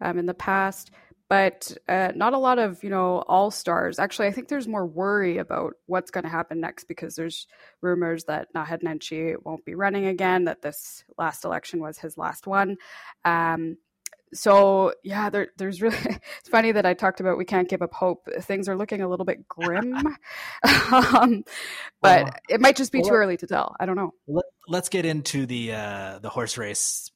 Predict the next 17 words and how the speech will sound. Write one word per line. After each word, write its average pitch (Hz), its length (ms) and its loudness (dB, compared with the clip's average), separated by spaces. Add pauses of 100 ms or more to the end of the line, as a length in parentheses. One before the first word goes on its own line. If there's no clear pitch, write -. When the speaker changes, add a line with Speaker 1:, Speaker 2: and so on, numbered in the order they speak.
(120)
Speaker 2:
politics, 107 480 -8
the 113 100 -12
Municipal 107 520 -8
Election 101 320 -10
Roundtable, 98 720 -12
uh, 95 280 -12
which 113 200 -10
is 117 80 -8
definitely 131 380 -2
going 113 180 -6
to 104 60 -10
be 101 80 -10
the 95 100 -12
graphic 95 440 -10
for 101 180 -16
this, - 420 -6
uh, 95 240 -12